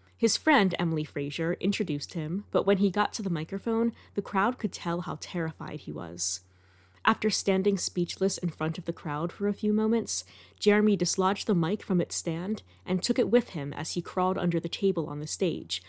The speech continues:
where he was blocked from view by the tablecloth as he did the expected reading.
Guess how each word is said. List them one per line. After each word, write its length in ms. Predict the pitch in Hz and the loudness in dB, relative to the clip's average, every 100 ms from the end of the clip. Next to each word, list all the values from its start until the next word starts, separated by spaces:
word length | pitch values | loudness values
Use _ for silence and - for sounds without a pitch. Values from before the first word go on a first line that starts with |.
| - | -6
where 120 | - 175 | -2 0
he 100 | 165 | 2
was 140 | 160 | 2
blocked 340 | - 180 - | 2 0 0
from 220 | - 170 160 | -4 -2 2
view 240 | 208 151 | 4 4
by 120 | 143 | 2
the 80 | 143 | -4
tablecloth 680 | - 190 143 - 151 143 - | -2 -2 -2 -6 -10 -12 -8
as 140 | 165 | -4
he 100 | - | -2
did 300 | 147 196 160 | 4 6 6
the 100 | - | 2
expected 540 | 143 - 147 147 143 147 | -6 -6 -10 -10 -10 -8
reading. 420 | 160 123 - 170 | -8 -10 -12 -18